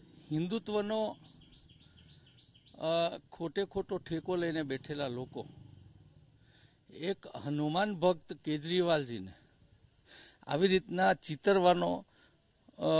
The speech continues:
અને આવી રીતના લોકો સમક્ષ એનો ફોટો મૂકવાનો, અ, હીન કાર્ય હિન્દુ વિરોધી લોકો જ કરી શકે. કેજરીવાલ સાહેબ હિન્દુ છે, હનુમાનના ભક્ત છે.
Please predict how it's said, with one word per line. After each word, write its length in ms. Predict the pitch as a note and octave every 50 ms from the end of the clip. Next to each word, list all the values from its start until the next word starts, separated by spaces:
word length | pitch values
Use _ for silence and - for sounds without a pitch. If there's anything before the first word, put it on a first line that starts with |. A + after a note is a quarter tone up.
| D#3+ D#3+ - - - - - - -
અને 160 | - D3+ E3
આવી 240 | D#3 C#3+ C#3+ D#3+ F3+
રીતના 460 | F3 F3+ F3 - - F3+ F3+ F3+ F3
લોકો 300 | E3 D3+ D3+ - - F3
સમક્ષ 440 | - - E3+ E3 E3+ E3 - - -
એનો 220 | - D3+ D#3+ E3
ફોટો 420 | D3 - - D3+ D3 C#3 - F#3+ G3
મૂકવાનો, 760 | G3+ F#3+ F#3 - - E3 E3 E3+ E3+ E3+ E3+ E3 E3 D#3 - _ _ _ - - _ _ _ _ _
અ, 320 | D3+ D3 D#3 D#3 D#3+ - -
હીન 460 | - - - B2 B2+ D3+ G3 A3+ A#3
કાર્ય 440 | - - G#3 G3 F#3 F#3 E3 B2+ G#2+ - - - - - _ - - - - _ _ - - - -
હિન્દુ 380 | D3 D3+ D#3+ F3 F3+ G#3+ A3 G#3+
વિરોધી 420 | G3 F#3+ F3 F3 F3 E3 D#3 F3
લોકો 300 | D#3+ D#3+ D#3+ D3 - D3+
જ 100 | C3+ - -
કરી 140 | - A2 G#2+
શકે. 340 | G2+ - G2+ G2 - - - - - _ _ _ _ _ _ - - - _ _ _ _ _ _ _ _ _ - - - C#3+ -
કેજરીવાલ 480 | D3+ D3+ D3 E3+ G3 G3+ G#3 G#3+ G#3+
સાહેબ 300 | G3+ - G#3+ G#3+ G#3+ G3
હિન્દુ 280 | G3 G3 G#3 G#3 G#3+ G#3+
છે, 220 | F3 G#3 G#3 - - - - _ _ _ _ _ _ _ _ _ _ - - _ _ _ _ _ _ - -
હનુમાનના 580 | B2+ C#3 D3 D3+ D#3+ F3+ G3 G3+ G#3 G#3 G#3+ G3
ભક્ત 300 | D3+ F3+ F#3+ F#3+ - - - -
છે. 120 | G3 -